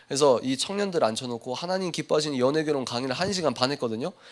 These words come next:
근데 그 축사하신 장로님 같은 어른분이 제 강의를 제일 은혜롭게 듣는 거예요.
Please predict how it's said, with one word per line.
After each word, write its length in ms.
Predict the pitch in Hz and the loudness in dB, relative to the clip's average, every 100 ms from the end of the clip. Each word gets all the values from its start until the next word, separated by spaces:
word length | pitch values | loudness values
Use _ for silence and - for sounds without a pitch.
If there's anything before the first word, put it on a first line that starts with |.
| - - | -20 -4
근데 120 | 170 | 0
그 140 | - | 0
축사하신 920 | - - - - 262 247 240 202 127 - | -2 -2 2 6 8 8 4 0 -2 -4
장로님 500 | - 135 170 208 190 | -6 -2 0 0 4
같은 260 | 165 143 | 2 2
어른분이 640 | 110 131 160 180 151 151 131 | 2 4 4 2 0 -2 -2
제 180 | - | -2
강의를 360 | 131 117 127 139 | -2 0 0 0
제일 180 | 131 123 | -2 -2
은혜롭게 500 | 123 156 180 165 127 | 0 6 6 6 0
듣는 320 | 117 104 95 | 0 -2 -4
거예요. 180 | 85 | -8